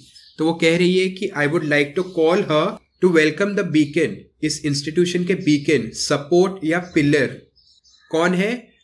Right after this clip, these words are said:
मिस्टर अवधूत पाठक, जो कि बालानंद एकेडमी के प्रेसिडेंट भी हैं। अब मिस्टर अवधूत पाठक के वेलकमिंग के बाद,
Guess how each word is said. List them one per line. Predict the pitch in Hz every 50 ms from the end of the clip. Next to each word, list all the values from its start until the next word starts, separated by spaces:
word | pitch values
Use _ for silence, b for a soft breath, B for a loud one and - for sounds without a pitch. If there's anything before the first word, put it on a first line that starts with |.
| _ 143
मिस्टर | 151 143 - - 190 196 190
अवधूत | 190 151 151 143 160 156 180 185 185 - -
पाठक, | 151 143 143 143 147 131 113 - - - _ _ _ 127
जो | 120 139 147 147
कि | 147 - 185 196 220 240 240 - - _ _ _ _ _ _ _ _
बालानंद | 127 127 131 135 151 160 175 180 175 143
एकेडमी | 143 143 147 143 139 135 143 143 139
के | 139 143 208
प्रेसिडेंट | 208 - - 147 139 131 139 147 139 170 175 175 175 - -
भी | 185 190
हैं। | 170 156 135 117 - - - - _ _ _ _ _ _ _ _ _ _ _ _ _ _ _ _
अब | 165 151
मिस्टर | 147 156 151 - - 180 175
अवधूत | - - 147 139 143 147 170 170 175 -
पाठक | 156 147 143 156 156 156 - -
के | 170 165
वेलकमिंग | 156 143 135 131 123 127 147 143 156 151 156 147
के | 143 - _ _ 160 156
बाद, | 135 135 131 135 160 185 185 - -